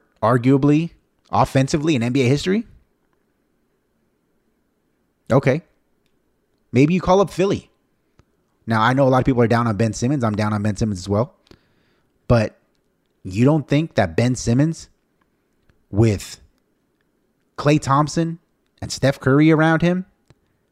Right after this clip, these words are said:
couldn't unlock all that raw talent that we've been seeing coming out of L S U? You don't think he could play center for them in a small ball death lineup two point oh? I mean, those are just three guys off the top of my head. I'm sure that there's more if you were really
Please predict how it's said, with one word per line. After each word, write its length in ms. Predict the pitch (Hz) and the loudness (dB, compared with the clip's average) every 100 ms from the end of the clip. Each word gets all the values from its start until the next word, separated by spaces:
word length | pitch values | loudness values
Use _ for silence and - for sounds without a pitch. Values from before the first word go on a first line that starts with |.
| _ _ _ _ _ _ | _ _ _ _ _ _
couldn't 380 | - 139 135 104 _ _ - | 2 2 2 -2 _ _ -6
unlock 680 | 147 107 104 143 - - - _ _ _ | -4 -2 0 0 -2 -14 -20 _ _ _
all 200 | 107 123 | 0 2
that 240 | 131 131 - | 2 0 -4
raw 320 | 95 110 117 | -4 0 2
talent 380 | 139 127 127 131 | 2 0 0 2
that 80 | 113 | 0
we've 180 | 120 113 | 0 0
been 140 | 120 | -4
seeing 240 | - 127 | -2 -2
coming 180 | 120 131 | -2 0
out 80 | 120 | 0
of 60 | 123 | 2
L 100 | 123 | 0
S 140 | 127 | 0
U? 160 | 160 208 _ _ _ _ _ _ _ _ _ _ _ _ - | -4 -6 _ _ _ _ _ _ _ _ _ _ _ _ -2
You 140 | 123 | 2
don't 120 | 156 | 2
think 240 | - 147 - | 2 -2 0
he 120 | 156 | -2
could 200 | 156 - | -2 -4
play 520 | - 110 123 151 156 _ _ _ _ _ _ _ _ | -8 -4 -2 -2 -4 _ _ _ _ _ _ _ _
center 540 | - - 113 139 185 - | -10 -4 -2 -2 -6 -8
for 160 | - 170 | -4 0
them 300 | 170 208 214 | 0 -2 -6
in 100 | - | -6
a 60 | 110 | -6
small 320 | - 135 135 | -2 2 2
ball 240 | 131 135 131 | 4 4 4
death 220 | 123 135 | 2 2
lineup 320 | 139 151 147 | 0 0 0
two 140 | 151 | 4
point 200 | 131 151 | 4 4
oh? 180 | 147 208 - _ _ _ _ _ _ _ _ _ _ _ _ _ _ _ _ _ - | 2 0 -8 _ _ _ _ _ _ _ _ _ _ _ _ _ _ _ _ _ -4
I 20 | |
mean, 140 | 123 131 | 0 2
those 160 | 208 | 4
are 20 | |
just 140 | 190 - | 4 2
three 180 | 139 120 | 2 2
guys 240 | 101 98 | 0 -2
off 120 | 107 | -4
the 20 | |
top 140 | 120 98 | -4 -4
of 40 | |
my 80 | 92 | -6
head. 100 | 85 | -8
I'm 60 | 101 | -6
sure 200 | - 160 | -2 0
that 120 | 143 | 0
there's 160 | 123 | -2
more 340 | 101 110 120 117 | -2 -2 0 0
if 120 | 107 | 0
you 80 | 107 | 0
were 80 | 104 | 0
really 380 | 113 113 101 | 0 0 -4